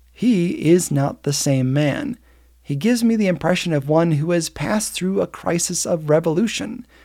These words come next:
He tells me this revolution is simply a new definition of Christian discipleship.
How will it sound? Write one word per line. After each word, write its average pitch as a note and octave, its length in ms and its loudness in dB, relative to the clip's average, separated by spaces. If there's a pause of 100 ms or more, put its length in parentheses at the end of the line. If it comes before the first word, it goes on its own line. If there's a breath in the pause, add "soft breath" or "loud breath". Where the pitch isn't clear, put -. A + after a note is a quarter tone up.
(300 soft breath)
He F3 220 -6
tells A3 360 0
me G#3+ 140 2
this F#3+ 300 0
revolution F3+ 640 2 (320 loud breath)
is C#3 100 -4
simply D4+ 440 0
a E3 100 2
new F3+ 340 4
definition E3 640 0
of D3+ 240 -2
Christian C#3+ 540 -2
discipleship. C#3+ 840 -2